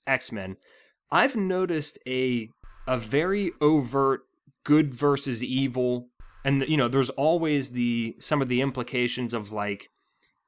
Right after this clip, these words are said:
uh, not necessarily race relations, but, like, human relations. That's what X-Men is all about,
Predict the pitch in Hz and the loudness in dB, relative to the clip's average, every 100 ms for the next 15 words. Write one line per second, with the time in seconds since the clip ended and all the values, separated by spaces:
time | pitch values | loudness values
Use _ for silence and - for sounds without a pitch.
0 | - 107 98 80 - _ _ _ _ _ | -6 -4 -4 -10 -16 _ _ _ _ _
1 | 156 185 180 175 - - 147 127 117 131 | 2 4 2 -2 -6 -2 0 2 0 2
2 | 131 - 107 101 - 104 - 120 - - | 2 0 -4 -6 -6 -10 -2 2 2 2
3 | 160 147 113 101 98 90 98 92 147 147 | 2 4 2 -2 -4 -6 -10 -2 -2 2
4 | 127 127 131 110 104 107 95 104 92 | 0 0 0 -2 0 0 0 -2 -4